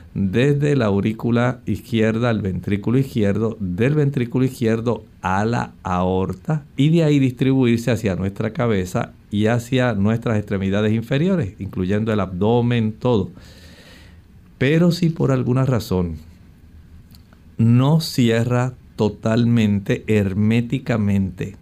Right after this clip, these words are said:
ese tipo de válvula, una porción de ese volumen de sangre regresa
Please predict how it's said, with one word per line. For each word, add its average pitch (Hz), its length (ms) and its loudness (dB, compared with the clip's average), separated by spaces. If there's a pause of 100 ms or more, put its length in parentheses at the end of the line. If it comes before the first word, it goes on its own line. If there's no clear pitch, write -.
(640)
ese 127 340 0
tipo 123 460 0
de 107 180 2
válvula, 113 720 0 (480)
una 143 460 2 (240)
porción 113 840 0
de 101 120 -2
ese 98 200 -4
volumen 107 480 0
de 110 100 -2
sangre 110 360 -2
regresa 107 1040 -2